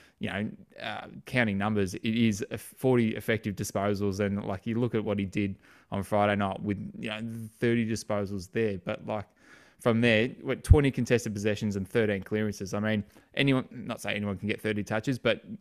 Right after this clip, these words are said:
your so-so players might get thirty touches, but they're certainly not twenty contested and thirteen clearances. I mean,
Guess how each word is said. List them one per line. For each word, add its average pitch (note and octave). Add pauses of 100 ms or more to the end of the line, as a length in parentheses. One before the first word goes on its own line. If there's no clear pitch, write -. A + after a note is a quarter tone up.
(140)
your B2+
so-so B2+
players A2
might G#2+
get G#2
thirty G2+
touches, G#2+
but G#2
they're G#2
certainly A2+
not G2+
twenty G#2
contested G2+
and F#2
thirteen F#2+
clearances. G#2
I G#2
mean, G#2+